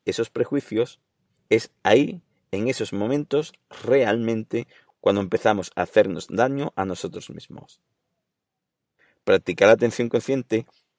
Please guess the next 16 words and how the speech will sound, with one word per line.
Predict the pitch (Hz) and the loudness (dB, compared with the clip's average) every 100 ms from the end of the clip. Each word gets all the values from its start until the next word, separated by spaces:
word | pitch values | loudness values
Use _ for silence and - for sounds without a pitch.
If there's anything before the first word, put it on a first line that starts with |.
| _ _ - | _ _ -10
hará | - 120 | 2 4
que | 139 | 4
te | 147 | 0
sientas | - 107 92 92 | -2 -4 -4 -6
capaz | - 90 135 170 - _ _ _ | -4 -2 2 2 0 _ _ _
de | - 104 | -4 -2
entregar | 95 95 95 101 | 0 0 4 2
proyectos | 95 85 101 123 - - - | 2 -2 0 0 -2 -18 -2
o | - | -2
trabajos | 127 135 127 - 131 - _ - | 4 6 6 2 -4 -4 _ -12
a | - | -6
pesar | - - 120 151 _ _ _ | -6 4 4 4 _ _ _
de | 95 | -2
no | 104 | -2
ser | - 131 | 4 4
perfectos | - 156 - 87 - 98 - | 4 -6 -2 -6 -6 -20 -20